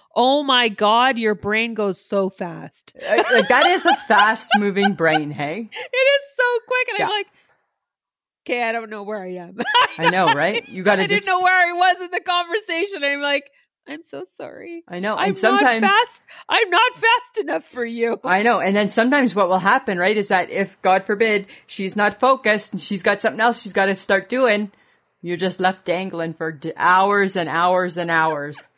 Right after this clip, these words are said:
Speaker 2: And then she'll come back and you're like, "Hey, what, huh? What are you talking about?"
Speaker 1: Uh, yeah.
Speaker 2: I think the best way to describe the H H G, for those who, who don't know the full story behind her, is that she was our very original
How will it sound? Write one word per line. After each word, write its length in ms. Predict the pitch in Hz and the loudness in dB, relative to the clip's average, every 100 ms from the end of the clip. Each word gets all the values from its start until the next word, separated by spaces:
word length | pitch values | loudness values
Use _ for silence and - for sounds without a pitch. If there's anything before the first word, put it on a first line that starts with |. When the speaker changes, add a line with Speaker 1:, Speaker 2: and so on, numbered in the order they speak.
| - - _ _ - | -20 -20 _ _ -8
Speaker 2:
And 160 | 202 | -2
then 120 | 214 | -2
she'll 180 | 208 233 | 0 -2
come 220 | 226 220 | 0 0
back 320 | 214 247 233 226 | 4 2 2 -2
and 120 | 202 | -2
you're 140 | 196 | 0
like, 240 | 190 170 - | 2 0 -4
"Hey, 140 | 180 | -8
what, 240 | 165 214 | -4 -4
huh? 300 | 190 185 226 220 _ | -4 -8 -8 -8 _
What 140 | 220 | -6
are 40 | |
you 60 | 247 | -6
talking 340 | 240 240 277 | -4 -4 -4
about?" 300 | 190 165 143 | -4 -6 -6
Speaker 1:
Uh, 180 | 330 330 339 - 302 | -8 -14 -18 -20 -10
yeah. 160 | 254 | 0
Speaker 2:
I 60 | 233 | 0
think 300 | - 381 381 | 2 -4 0
the 120 | 392 | 0
best 280 | 320 254 - | 2 2 2
way 220 | 208 202 | 2 2
to 100 | 196 | 2
describe 600 | 156 175 - - 160 156 | -2 -4 -4 2 2 2
the 120 | 151 | -4
H 300 | - 180 175 | -2 -2 -2
H 320 | 165 143 - - | -6 -6 -12 -12
G, 240 | 139 131 | -10 -10
for 160 | - 165 | -6 -2
those 320 | 165 170 - | 0 -2 -4
who, 320 | 180 160 139 - | -4 -2 -4 -10
who 260 | 175 175 | -8 -6
don't 300 | 156 196 170 | -2 0 0
know 120 | 170 160 | 0 2
the 120 | 156 | 0
full 240 | - 175 | 0 -2
story 260 | 160 170 156 | -2 0 0
behind 340 | 151 156 151 | 0 -2 -4
her, 100 | 208 - - 226 | -6 -6 -12 -2
is 160 | 226 | 0
that 180 | 254 247 | 2 0
she 160 | 220 262 | -2 -2
was 200 | 262 247 | -2 2
our 160 | 233 185 | 2 2
very 480 | 156 175 190 208 - | 2 4 4 2 0
original 720 | 170 170 170 165 180 170 | 0 0 -2 -2 -2 -2